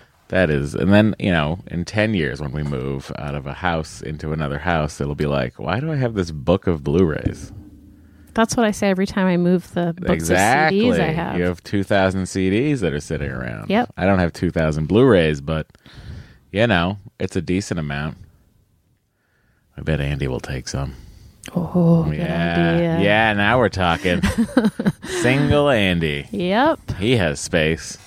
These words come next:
Speaker 2: Um, yeah, so that's, that's what's happening. We're gonna make cinnamon rolls on Christmas.
Speaker 1: Yeah, I guess that's gonna be a fun thing to do.
Speaker 2: I've never made cinnamon rolls.
Speaker 1: I guess,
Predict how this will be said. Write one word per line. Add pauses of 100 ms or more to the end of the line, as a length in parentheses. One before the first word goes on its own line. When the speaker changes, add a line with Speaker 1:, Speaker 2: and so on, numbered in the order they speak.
(960)
Speaker 2:
Um,
yeah,
so
that's,
that's
what's
happening. (720)
We're
gonna
make
cinnamon
rolls
on
Christmas. (100)
Speaker 1:
Yeah,
I
guess
that's
gonna
be
a
fun
thing
to
do. (160)
Speaker 2:
I've
never
made
cinnamon
rolls. (1900)
Speaker 1:
I
guess,